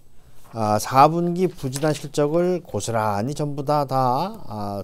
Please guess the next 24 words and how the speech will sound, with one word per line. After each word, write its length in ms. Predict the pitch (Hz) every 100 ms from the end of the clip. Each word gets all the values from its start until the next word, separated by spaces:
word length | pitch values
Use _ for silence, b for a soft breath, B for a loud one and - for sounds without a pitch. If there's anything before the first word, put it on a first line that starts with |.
| -
투영했다. 460 | 151 131 104 123
아, 600 | 95 92 95 87 76 95
이런 240 | 104 113 110
그 320 | 104 107 101 98 b b b b -
종목에 320 | 127 127 123
대한 120 | 123
리포트들이 440 | 110 117 - 123
나왔는데요. 640 | 127 98 92 92 113 127 110
아무래도 680 | 110 120 127 135 151 156 156 b b b b -
전통적인 640 | 131 135 156 151 151 151 151
소재주들에 1080 | - 151 160 147 170 147 151 139 151 156 135
대한 400 | 151 170 170 -
현주소를 680 | - 151 135 131 117 95 - - - - - - - - - -
우리가 160 | 117
볼 180 | 110 120
수 140 | -
있는, 520 | 120 107 104 135 151 -
에, 200 | 98 -
종목 260 | 92 120 110
리포트가 340 | 98 104 113
아닌가 220 | 101 95 95
싶은 140 | -
생각이 240 | 95 98
듭니다. 600 | 98 90 95 87 87 135